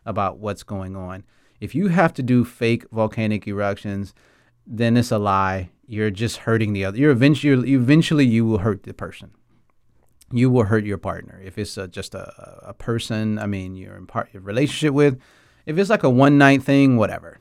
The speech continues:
whatever. You probably don't, will never see this person again. But if you have feelings for this person, you are consistently meeting this person, you have a potential future with this person, you should openly communicate to tell them what you want as far as you're making love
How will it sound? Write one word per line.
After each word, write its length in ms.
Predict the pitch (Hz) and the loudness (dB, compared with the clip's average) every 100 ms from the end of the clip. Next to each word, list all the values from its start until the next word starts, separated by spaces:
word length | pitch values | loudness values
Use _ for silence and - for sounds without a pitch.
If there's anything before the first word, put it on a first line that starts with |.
| _ | _
whatever. 340 | 104 95 90 | -6 -4 -6
You 120 | 92 104 | -6 -4
probably 360 | 117 107 104 | 0 0 0
don't, 260 | 101 95 - - | -2 -6 -12 -10
will 140 | 110 | -6
never 260 | 104 98 95 | -4 -4 -6
see 140 | 98 | -12
this 140 | 92 - | -16 -14
person 300 | 92 - 95 | -14 -12 -16
again. 260 | 92 95 | -14 -14
But 100 | 98 | -14
if 100 | - | -6
you 100 | 156 | -2
have 180 | 131 95 | -2 -2
feelings 320 | 160 165 165 | 0 2 2
for 100 | 156 | 2
this 140 | 135 - | -2 0
person, 560 | 131 123 123 120 120 _ _ _ | 0 0 0 -2 -2 _ _ _
you 140 | 107 104 | -8 -8
are 40 | |
consistently 560 | 101 101 135 131 127 110 | -8 -10 -10 -6 -4 0
meeting 240 | 110 107 | 0 0
this 120 | 104 | -2
person, 520 | - 104 101 104 101 - | -4 -6 -6 -8 -10 -10
you 180 | 110 101 | -8 -6
have 180 | 101 95 | -6 -8
a 60 | |
potential 380 | 90 - 113 104 | -14 -8 -8 -8
future 260 | - 104 101 | -10 -10 -10
with 120 | 95 | -14
this 100 | 92 | -12
person, 480 | 104 95 - 92 - _ _ _ - | -10 -10 -10 -14 -16 _ _ _ -2
you 180 | 131 | 0
should 180 | - 165 | 2 0
openly 360 | 139 127 117 113 | 2 0 0 0
communicate 600 | 113 107 107 - 98 92 | 0 0 -2 -4 -8 -8
to 80 | 95 | -12
tell 180 | - 95 | -12 -10
them 200 | 95 92 | -10 -6
what 260 | 123 123 | -4 -4
you 180 | 120 120 | -4 -4
want 380 | 101 107 104 - - | -2 -6 -6 -8 -14
as 160 | 95 | -16
far 220 | - 98 | -8 -8
as 100 | 92 | -8
you're 80 | 92 | -10
making 340 | 92 90 92 101 | -16 -18 -14 -4
love 360 | 110 110 107 | 0 0 -2